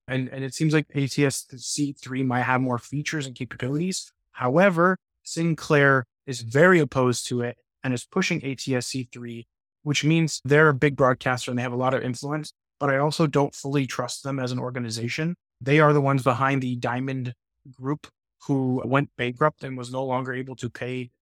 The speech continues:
like, sixteen M L B teams for their licenses. I'm not really a big fan of Sinclair Media for a lot of reasons, ignoring the political aspect of what they do, but F C C is supporting both,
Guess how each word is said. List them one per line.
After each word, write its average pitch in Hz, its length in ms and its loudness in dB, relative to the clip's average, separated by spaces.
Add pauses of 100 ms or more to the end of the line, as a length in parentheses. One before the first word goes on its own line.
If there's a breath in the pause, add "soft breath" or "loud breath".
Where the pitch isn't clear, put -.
(140)
like, 117 260 -10
sixteen - 800 -6
M 131 160 0
L 123 100 6
B 123 200 0
teams 156 520 -6 (280)
for 143 100 -2
their 123 160 0
licenses. 156 640 -4 (220)
I'm 147 160 2
not 165 180 2
really 170 260 0
a 160 60 4
big 165 220 -4
fan 156 240 -4
of 143 80 -6
Sinclair 156 420 -2
Media 151 320 2
for 131 200 -2
a 117 80 -2
lot 117 260 0
of 151 80 0
reasons, 170 400 -4 (300)
ignoring 135 420 2
the 151 80 4
political 151 680 -2 (180)
aspect 147 440 -2
of 156 60 0
what 151 160 0
they 147 120 4
do, 160 280 0 (460)
but 143 200 4 (400)
F 156 120 -14
C 185 160 0
C 190 160 -2
is 170 80 -2
supporting 165 420 0
both, 156 320 0